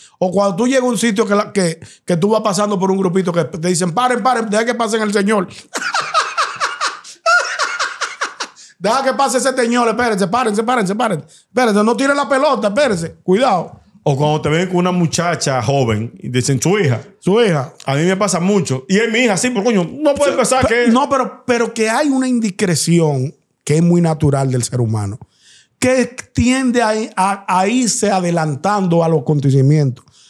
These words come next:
Speaker 1: No pregunte si es tu hija, no. "Hola, ¿cómo está usted? ¿Cómo está usted, señorita?"
Speaker 2: Yo trabajando en los Rodríguez Santos, años ochenta, le hice una carta de declaración a un señor.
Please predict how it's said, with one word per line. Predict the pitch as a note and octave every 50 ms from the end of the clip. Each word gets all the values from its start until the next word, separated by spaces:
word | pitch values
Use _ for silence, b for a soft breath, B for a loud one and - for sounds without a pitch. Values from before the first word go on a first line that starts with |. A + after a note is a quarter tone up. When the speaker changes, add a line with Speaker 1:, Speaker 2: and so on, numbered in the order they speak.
| b b b
Speaker 1:
No | G#3+ B3+ D#4+ F#4 F#4 F#4
pregunte | G4 F#4 F4+ E4 E4+ F4+ F#4+ F#4 - D4+
si | A#3 D#4
es | E4+ D#4
tu | D#4 D4+ D4+
hija, | E4 D#4 C4+ D4
no. | D4+ D#4+ E4 D#4 B3+ A3+ F3 - - _ _ _ _ _
"Hola, | - A3 B3 B3 A3 G#3+
¿cómo | - A3 A3 G#3+
está | G#3 -
usted? | G#3 F3+ - - F#3 D#3+
¿Cómo | D3+ C#3+ C#3
está | C#3+ C#3+ C#3
usted, | C3+ A#2+ B2 C3+ C3 B2+ A#2
señorita?" | B2 A#2+ B2 B2 A#2 A#2 A#2 A2 - - - -
Speaker 2:
Yo | D3 D#3 D#3+
trabajando | - D3+ C#3+ C#3 D#3 E3+
en | F3+
los | F3+ F3 E3 D#3
Rodríguez | D#3+ D#3+ D#3 D#3 -
Santos, | - D#3+ D3 C#3+ B2+ B2+ B2+
años | C3+ C#3+ C#3 C3+
ochenta, | C3+ B2+ - C3 A#2+ A2 G2+ F2+ A#2 G#2+ G#2 - _ -
le | A2+ A2 A2 A2+
hice | A#2 A2+ - C3+
una | C3 B2+ A#2+ -
carta | C3 B2+ B2+ B2+ - C3+
de | C3
declaración | B2+ A#2+ B2+ B2 A#2 A#2 A2 - - D3+ F3 F3+ F3
a | C#3
un | B2 B2+ C3+
señor. | C3 - C3+ C3+ C#3 D3+ E3 D#3 D3+